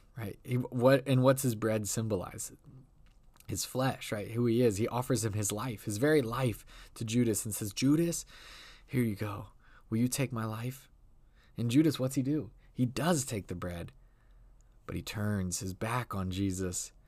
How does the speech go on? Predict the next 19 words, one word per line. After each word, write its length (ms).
and 200
goes 320
out 180
into 220
the 100
darkness. 640
He 140
is 140
fully 320
surrendered 520
now 380
unto 240
the 140
will 560
of 80
Satan. 400
And 100
it's 200
a 160